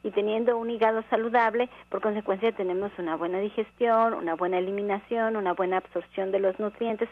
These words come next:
Es como uno de esos órganos claves con los que siempre estamos trabajando. Entonces, Justina, danos unos, unos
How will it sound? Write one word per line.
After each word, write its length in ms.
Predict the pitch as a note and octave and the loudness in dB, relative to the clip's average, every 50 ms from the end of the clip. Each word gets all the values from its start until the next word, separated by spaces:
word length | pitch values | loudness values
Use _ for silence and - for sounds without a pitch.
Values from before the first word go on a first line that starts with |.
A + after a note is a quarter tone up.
| - - - - - - | -6 -16 -16 -16 -12 -12
Es 80 | A#3+ | -6
como 240 | - - C4 B3+ B3+ | 0 0 2 2 2
uno 160 | B3+ C4 C4 B3+ | 2 2 2 2
de 120 | B3+ A#3+ | 2 2
esos 200 | A#3+ A#3+ B3+ A#3 - | 0 -2 -8 -8 -4
órganos 420 | - G#3 G#3 G3 G#3 G3+ G3 F#3+ - - - | -4 -2 0 0 0 0 -2 -4 -6 -6 -2
claves 500 | - A3+ G#3+ G#3+ A3 A3 A3 A#3 A#3+ A#3+ - _ _ - - - - | 0 2 4 4 4 4 2 2 -2 -2 -4 _ _ -20 -20 -14 -8
con 120 | - F#3+ F#3+ | -4 -2 -2
los 120 | G3 F#3+ | -2 -4
que 120 | - - F#3+ - | -6 -12 -14 -8
siempre 280 | - G#3+ G#3 G3+ - A3 | -4 -2 -2 -2 -2 -4
estamos 340 | G#3+ - - F#3 F#3+ G3 G3 - | -4 0 0 0 0 0 -4 -6
trabajando. 580 | - - F3 E3 F3 F3 - - D3+ D#3 E3+ - - - - - - - - | -4 -4 -2 -2 -2 -4 -6 -10 -10 -10 -10 -14 -14 -16 -20 -20 -20 -16 -8
Entonces, 440 | - A3 A3 - A#3+ B3+ B3 C#4+ B3+ - - | -6 -4 0 0 0 2 0 -2 -4 -4 -4
Justina, 500 | - C4+ D#4 D4 - - C#4+ D#4 D#4 D#4 | -2 -2 -2 -2 0 0 2 4 4 4
danos 320 | C4+ D4+ D#4+ E4 F4+ F#4+ F#4 - | 4 2 2 2 0 -2 0 0
unos, 260 | E4 D4+ D#4+ E4+ E4 E4+ - - - - _ - | 2 4 4 4 2 0 -4 -20 -20 -20 _ -4
unos 260 | - C4+ D4 D4 D4+ | 0 2 4 4 2